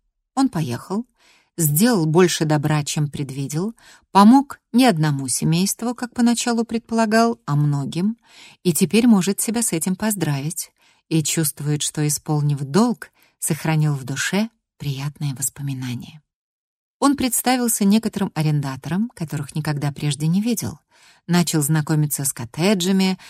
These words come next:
о существовании которых ранее и не подозревал, хотя они расположены на его землях.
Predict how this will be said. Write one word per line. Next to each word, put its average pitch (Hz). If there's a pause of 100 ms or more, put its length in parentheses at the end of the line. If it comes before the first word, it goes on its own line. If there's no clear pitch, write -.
(160)
о 160
существовании 165
которых 170
ранее 165
и -
не 165
подозревал, 156 (300)
хотя 151
они 143
расположены 165 (100)
на 147
его 143
землях. 151